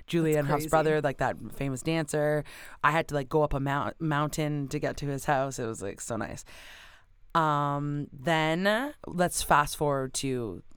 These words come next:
Speaker 1: the story. So I am in my Tesla, and, um, they said to me at the place, "Do you wanna pay thirty-five dollars so that you don't have to recharge it?" And I was like, "No, no, no, don't worry, I'll recharge it," 'cause I knew that charging is either, like,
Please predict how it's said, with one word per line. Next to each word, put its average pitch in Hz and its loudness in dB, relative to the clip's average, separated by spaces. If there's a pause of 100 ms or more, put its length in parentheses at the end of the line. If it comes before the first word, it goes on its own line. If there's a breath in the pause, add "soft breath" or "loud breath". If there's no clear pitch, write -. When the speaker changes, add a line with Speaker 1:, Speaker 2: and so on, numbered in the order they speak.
(160)
Speaker 1:
the 143 0
story. - -6
So 160 2
I 170 4 (100)
am 165 0
in 151 -2 (500 soft breath)
my 170 2
Tesla, - -2 (120)
and, 160 2 (140)
um, 147 0
they 156 0
said 190 2
to 180 -2
me 190 4
at 165 4
the 175 0
place, 165 0
"Do - -4
you 208 0
wanna 196 2
pay 160 2
thirty-five 156 2
dollars 151 2
so 156 0
that 143 0
you 143 0
don't 143 0
have 143 -2
to 139 -4
recharge 139 0
it?" 233 2 (400 soft breath)
And 214 -4
I - 0
was 208 -2
like, 226 0
"No, 269 2
no, 240 2
no, 139 0
don't 208 0
worry, 208 4
I'll 165 2
recharge 143 2
it," 160 4
'cause 151 -2
I 156 4
knew 151 0
that 139 0
charging 143 2
is 135 0
either, 143 0
like, 123 -2